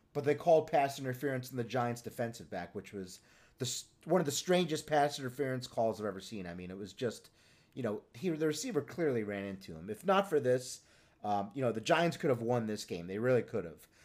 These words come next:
Uh, we see too many, we see too many games nowadays being decided by penalties and inconsistencies in the referees and their play calling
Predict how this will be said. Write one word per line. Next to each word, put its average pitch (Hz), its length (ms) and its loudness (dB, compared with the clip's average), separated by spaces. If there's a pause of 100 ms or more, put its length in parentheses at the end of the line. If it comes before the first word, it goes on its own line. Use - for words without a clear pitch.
(260)
Uh, 101 320 -2
we 135 200 -2
see 139 380 -4
too 202 240 -2
many, 175 300 2
we 160 140 -4
see 185 180 -6
too 202 180 -6
many 185 200 -2
games 156 520 2
nowadays 135 600 4
being 135 200 -2
decided 127 520 0 (460)
by 92 140 -4
penalties 165 840 6
and 135 100 2
inconsistencies 147 1120 -2
in 131 60 -2
the 120 80 2
referees 127 640 2
and 117 80 -6
their 98 80 -4
play 135 280 -2
calling 123 440 -2